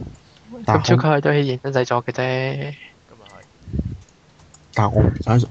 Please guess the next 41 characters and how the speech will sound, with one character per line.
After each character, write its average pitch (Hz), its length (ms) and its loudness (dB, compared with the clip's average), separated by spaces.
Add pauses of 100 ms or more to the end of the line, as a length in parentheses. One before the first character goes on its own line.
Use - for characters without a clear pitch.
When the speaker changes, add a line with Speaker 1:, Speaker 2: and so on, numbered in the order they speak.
Speaker 1:
我 113 120 2
唔 110 100 -2
相 107 120 2
信 107 180 -2
有 95 160 0
機 113 140 2
械 110 240 4
人 92 140 -2 (100)
啲 104 140 0
人 87 180 0
咁 95 260 -2
似 92 80 -4
人 82 140 -6
咁 87 240 -4
勁 85 160 -6
咯， 92 180 -2
有 87 120 -2
識 - 200 -4
啲 92 160 4
嘢， 82 140 -4
有 80 160 -2
得 95 100 2
醒 87 280 -2
咯。 87 160 -2 (300)
Speaker 3:
外 131 80 -6
星 156 180 -4
生 151 140 0
物， 147 120 -2 (300)
佢， 147 160 2
佢， 143 180 2
其 - 80 -12
實 131 140 2
佢 151 120 0
嚴 135 240 -8
格 131 100 0
嚟 120 140 2
講， 131 140 2
佢 147 120 4
係 117 80 4
外 110 160 0
星 123 120 -8